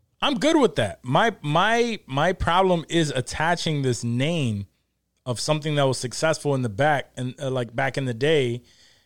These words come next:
and they're, they are now ruining it because they are making it direct.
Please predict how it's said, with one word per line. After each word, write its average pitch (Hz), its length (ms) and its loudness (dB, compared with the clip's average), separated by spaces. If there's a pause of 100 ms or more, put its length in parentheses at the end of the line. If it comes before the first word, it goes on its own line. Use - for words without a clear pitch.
(260)
and 135 460 -2 (140)
they're, 143 440 2
they 135 200 2
are 139 100 2
now 139 240 0
ruining 151 640 4
it 117 240 -4
because 127 360 -2
they 143 160 2
are 139 200 4
making 147 460 -2
it 120 220 -4
direct. 131 840 -2